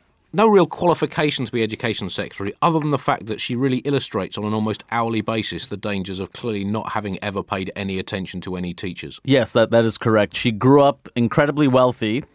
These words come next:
Speaker 2: and then she married somebody who was incredibly wealthy. Uh, she's never actually worked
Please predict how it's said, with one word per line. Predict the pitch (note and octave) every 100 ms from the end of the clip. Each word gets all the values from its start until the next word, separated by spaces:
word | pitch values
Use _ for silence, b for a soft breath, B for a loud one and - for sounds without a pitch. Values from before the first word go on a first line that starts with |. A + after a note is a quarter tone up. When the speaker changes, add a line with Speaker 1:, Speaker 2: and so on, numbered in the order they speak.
| _ -
Speaker 2:
and | A#2
then | A#2
she | -
married | A#2+ A#2+ C3+ C#3 A#2
somebody | B2 A2+ A2
who | G#2+
was | G#2
incredibly | G2 A2 G2+ G2
wealthy. | G2 F2+ F#2+ G2 G#2 b b b b b
Uh, | G#2 G#2+
she's | G#2+ A#2+
never | C#3+ C#3
actually | C#3 - B2+
worked | G#2 B2+ D3+ - -